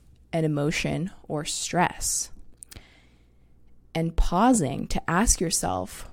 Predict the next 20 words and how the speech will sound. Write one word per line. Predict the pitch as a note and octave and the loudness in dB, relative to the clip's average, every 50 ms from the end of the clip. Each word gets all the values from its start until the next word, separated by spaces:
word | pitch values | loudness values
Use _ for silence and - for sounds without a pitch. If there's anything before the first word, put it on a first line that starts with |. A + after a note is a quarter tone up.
| - - | -8 -4
what | - G3+ A3 - | -2 -2 0 0
you | A#3 A3 G3+ | 0 0 2
really | F3 D#3 E3 F#3+ F#3+ G3 F#3+ F#3+ F3+ | 2 4 6 6 8 8 6 6 4
need | F3 E3+ E3 E3+ E3 E3 E3 - - - | 2 2 2 2 2 2 2 0 -2 -2
in | E3 D#3 D#3 | -2 0 0
that | D#3 D#3 - - | 0 -2 -2 -2
moment. | - D#3+ D#3 E3 F3+ - - - - - - - - - - - - - - - - - - _ _ _ _ _ - - | -2 0 2 2 2 2 0 -2 -6 -2 2 2 4 4 2 0 -6 -12 -14 -16 -18 -20 -20 _ _ _ _ _ -2 2
Is | F3+ F3+ F3+ - | 4 4 4 2
food | - - B3+ B3+ C4+ A3+ | 0 2 4 4 6 4
really | F3+ F3+ F#3 F3+ G#3+ B3+ C4+ C4+ A#3+ | 4 2 4 6 6 8 8 6 6
gonna | C4+ C4 B3+ B3 | 6 6 6 6
make | A#3+ B3 B3 - | 6 6 4 4
you | A3+ G#3+ | 2 0
feel | - - A3 B3+ C4 | 4 4 4 6 6
better? | C4+ C4 C4+ C#4+ D4 D4 D4+ D4+ D4+ - - - - _ _ _ _ _ _ _ _ _ _ _ _ _ _ _ - | 6 4 4 4 4 4 2 0 -2 -8 -20 -20 -20 _ _ _ _ _ _ _ _ _ _ _ _ _ _ _ -6
Maybe | - G3 A3+ B3 D4+ E4+ D#4+ A#3+ B3 B3+ C#4+ | -2 2 4 4 6 6 6 6 6 6 4
for | D4 - A#3+ A#3 | 2 4 2 2
a | A#3+ | 2
couple | A#3+ - C#4 - A3+ G#3 | 2 2 0 0 0 0
seconds, | - - - - D#4 - - - - A#3+ C4 - - - - | 0 2 2 2 2 0 -2 -2 0 0 -2 -2 -4 -6 -6